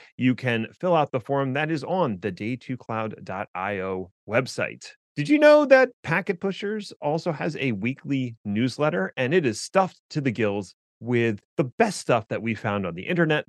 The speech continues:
plus our own feature articles and commentary. It is called Human Infrastructure Magazine, and it is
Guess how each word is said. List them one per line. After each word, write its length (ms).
plus 300
our 180
own 360
feature 580
articles 520
and 240
commentary. 760
It 160
is 200
called 300
Human 460
Infrastructure 800
Magazine, 720
and 400
it 200
is 460